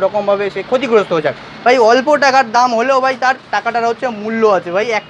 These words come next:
টাকা হলেও তার মূল্য। আসসালামু আলাইকুম। Jio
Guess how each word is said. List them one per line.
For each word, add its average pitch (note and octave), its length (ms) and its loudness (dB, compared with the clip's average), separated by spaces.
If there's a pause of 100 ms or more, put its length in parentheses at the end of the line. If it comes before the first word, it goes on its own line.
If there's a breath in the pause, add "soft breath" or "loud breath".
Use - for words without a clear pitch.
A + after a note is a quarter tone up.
টাকা A3+ 220 -8
হলেও A#3 220 -4 (340)
তার G3 100 -20 (100)
মূল্য। A3+ 220 -20
আসসালামু G3+ 420 -12 (100)
আলাইকুম। A3+ 500 -6 (420)
Jio G3+ 200 2